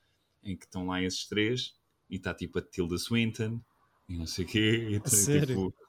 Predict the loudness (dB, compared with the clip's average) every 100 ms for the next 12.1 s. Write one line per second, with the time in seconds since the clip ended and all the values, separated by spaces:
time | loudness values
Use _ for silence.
0 | -6 -4 0 2 2 0 -6 -8 -4 -2
1 | 2 4 4 4 2 2 0 0 0 0
2 | -2 -2 2 2 2 2 2 2 0 -2
3 | -2 -6 -6 -8 -4 -4 -2 0 0 0
4 | -2 0 -2 0 -2 -2 -2 -4 -6 _
5 | 2 4 4 4 6 6 8 6 4 -8
6 | -6 -10 -10 -4 2 2 4 4 4 0
7 | 2 2 2 2 2 0 0 4 4 4
8 | 0 0 0 0 0 -2 0 0 0 -4
9 | -4 -6 -4 -2 -2 -4 -12 -20 -20 _
10 | _ -20 -20 _ 2 2 4 4 4 4
11 | 4 4 2 2 2 2 0 0 2 0
12 | -4